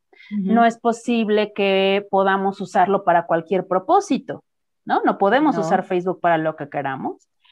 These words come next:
Speaker 2: Eh, no podemos modificarlo porque no tenemos el código, no podemos distribuir, por ejemplo, copias de Photoshop o de Illustrator, ¿no? Esto está prohibido, aunque lo hacemos, ¿no? Con mucha
Speaker 1: <laughs>
Speaker 2: regularidad, porque hay que decirlo.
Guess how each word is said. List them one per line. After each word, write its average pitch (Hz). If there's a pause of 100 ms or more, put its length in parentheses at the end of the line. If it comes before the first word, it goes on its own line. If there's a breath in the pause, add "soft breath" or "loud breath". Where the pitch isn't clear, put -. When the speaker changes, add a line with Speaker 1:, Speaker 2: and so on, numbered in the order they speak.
(220 soft breath)
Speaker 2:
Eh, 202
no 220
podemos 208
modificarlo 202
porque 165
no 165
tenemos 160
el 214
código, 269
no 196
podemos 190
distribuir, 185
por 147
ejemplo, 202
copias 175
de 147
Photoshop 262 (440)
o 175
de 170
Illustrator, 247
¿no? 214
Esto 247
está 180
prohibido, 233
aunque 196
lo 170
hacemos, 202
¿no? 175
Con -
mucha 175
Speaker 1:
<laughs> -
Speaker 2:
regularidad, 196
porque -
hay 151
que 175
decirlo. 202